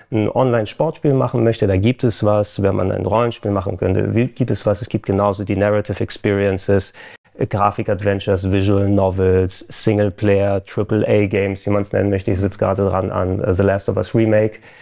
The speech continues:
äh, was jetzt noch ein, ein Klassiker vor, vor zehn Jahren nochmal modernisiert hat. Und ich bin wieder total gepackt, wie es vor zehn Jahren gewesen bin, obwohl ich mit gar keinem zusammenspiele.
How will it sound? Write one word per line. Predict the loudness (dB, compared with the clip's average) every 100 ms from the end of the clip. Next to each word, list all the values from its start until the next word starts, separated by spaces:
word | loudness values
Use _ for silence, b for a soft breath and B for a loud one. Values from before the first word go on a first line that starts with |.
| B
äh, | -2
was | 2 2 0 -2 -2
jetzt | -4 -2
noch | -2 0
ein, | 0 0 0
ein | 0 -2
Klassiker | 0 0 0 -4 0 -2 -2 _
vor, | -2 0 0 -4
vor | -4 -2
zehn | 0 0
Jahren | 0 0 -2
nochmal | -2 -2
modernisiert | 0 0 0 0 0 2
hat. |
Und | 0
ich | 0
bin | 0 0
wieder | 2 0 -2 B B B _
total | -4 0 0
gepackt, | 0 -4 -6 -4
wie |
es | -4
vor | -2 -2
zehn | 0 0
Jahren | 2 0
gewesen | 0 0 2 2
bin, | 2 0
obwohl | 2 0
ich | 0
mit | -2 0
gar | 0
keinem | -2 -4 -6
zusammenspiele. | -4 -2 -2 -4 -2 0 2 2